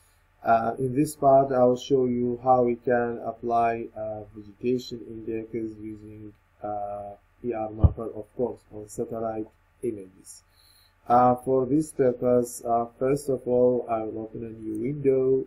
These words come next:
and load an image. You know, I said before in, um, uh, examples folder we have, um,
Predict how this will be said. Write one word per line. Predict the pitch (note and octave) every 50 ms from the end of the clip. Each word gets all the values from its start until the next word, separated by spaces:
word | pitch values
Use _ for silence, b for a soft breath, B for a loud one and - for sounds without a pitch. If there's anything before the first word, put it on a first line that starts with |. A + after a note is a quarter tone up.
| _ -
and | A2 G#2 G#2 G#2 G2+ G2+ G#2 A2
load | A2 A2 A2 G#2+ G#2+ _ _ _ _ _
an | A2+ G#2+ G#2 G#2 G#2 G2+ G#2 G#2 G#2 G#2 G2+ G2+ G2+ G#2 G#2+ - _ _ -
image. | C#3+ D#3 C#3+ A#2+ A#2 A#2+ A#2+ A#2+ - - _ _ _ _ _ _ _ _ _ _ _ -
You | A#2+ C#3+ D3
know, | C#3 B2 B2 A#2+ C3 - _ _ _ _ _ _ _ _ _ _ -
I | B2 B2 A#2+
said | A#2+ - C#3 C#3 C#3+ C#3
before | C3 B2+ - - - C3+ C3+ C3+ C3+ C3 C3+ - - -
in, | - B2 B2 B2 A#2+ A#2+ A#2+ A#2+ A#2+ A#2+
um, | A#2+ A#2+ A#2+ A#2+ A#2+ A#2+ A#2+ A#2+ A#2 A#2 A#2+ - _ _ _ _ _ _ _ _ _ _ _ _ _ - - _ _ _ _ _ -
uh, | A2+ A2+ A2+ A2+ A2+ A2 A2 A2+ - -
examples | A#2 A2 G#2+ A#2+ B2+ C3+ C#3+ C#3 C#3+ C#3+ C3+ C3+ -
folder | - B2 B2 B2 A#2+ B2 B2 B2
we | B2 A#2+ A#2 A2
have, | G#2+ A2 G#2+ A2 A2 - _ _ _ -
um, | A2+ G#2+ G#2 G2+ G2+ G2 F#2+ F#2+